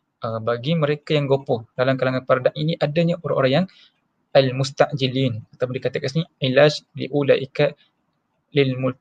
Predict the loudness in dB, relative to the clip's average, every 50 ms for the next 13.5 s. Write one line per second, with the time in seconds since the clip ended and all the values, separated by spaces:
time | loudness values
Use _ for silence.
0 | _ -4 -2 -2 -2 -2 -6 -6 -8 -8 -8 -6 -6 -4 -2 -2 -2 -2 -4 -8
1 | -12 _ _ _ _ _ _ -12 -8 -4 -4 -4 -4 -2 -2 -2 -2 0 2 2
2 | 2 4 2 0 0 0 -2 -2 -2 -4 -8 -8 -8 _ _ -4 0 2 2 4
3 | 4 2 0 -2 -6 -12 -20 -20 _ _ _ -12 -8 0 0 0 0 0 0 0
4 | 0 2 2 -2 0 0 0 0 0 -2 -4 -4 -6 -4 -4 -2 0 2 4 4
5 | 4 4 4 0 -2 -4 -2 -2 0 0 2 0 2 4 4 4 4 4 4 2
6 | 2 0 -4 _ _ _ -4 -4 -4 -4 -4 -6 -6 -8 -10 -4 -2 -2 -2 0
7 | -2 -2 0 0 2 4 2 2 2 -2 -8 _ _ _ -20 -20 _ _ _ _
8 | -20 -16 _ -4 2 2 2 2 2 -2 -2 -2 -4 -4 -4 -2 -2 0 0 0
9 | 2 0 2 2 2 2 2 0 0 0 -2 -4 -8 -4 -2 0 0 0 -2 -6
10 | -6 -6 -8 -12 -4 -4 0 2 4 4 4 4 0 -2 0 0 0 0 0 -6
11 | -6 -6 -6 -6 -6 -8 -10 -12 _ _ _ -20 -20 -20 _ _ _ _ _ -8
12 | -8 -8 -4 -4 0 4 4 4 4 4 4 4 4 2 0 0 -4 -6 -6 -8
13 | -6 -6 -6 -6 -4 -4 -4 -6 -6 -8